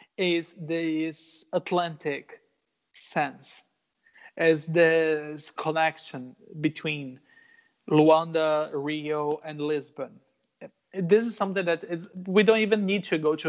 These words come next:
Gilberto Freire for that. We can even go to Luis Felipe de Lencastre, um, which I actually got the chance to get to meet. He's a delightful historian. He used to be the,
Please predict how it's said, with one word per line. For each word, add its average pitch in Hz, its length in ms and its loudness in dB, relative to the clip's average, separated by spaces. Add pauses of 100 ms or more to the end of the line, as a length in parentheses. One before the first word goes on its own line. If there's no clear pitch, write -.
Gilberto 147 460 0
Freire 147 580 -4 (100)
for 139 140 -4
that. 135 260 -2
We 156 140 0
can 170 180 -2
even 175 240 -2
go 165 160 2
to 160 260 2
Luis 156 280 -2
Felipe 156 340 -6
de 147 80 -2
Lencastre, 143 680 -4 (1120)
um, 151 560 0 (1200)
which 208 240 4
I 208 320 2
actually 180 400 -2
got 165 200 -2
the 156 80 -4
chance 160 380 -10
to 151 140 -2
get 151 240 -2
to - 100 -16
meet. 151 240 -10
He's 143 320 -4
a 160 60 0
delightful 156 680 0
historian. 147 540 -4
He 156 140 -8
used 170 220 2
to 185 60 -10
be 165 140 2
the, 151 600 4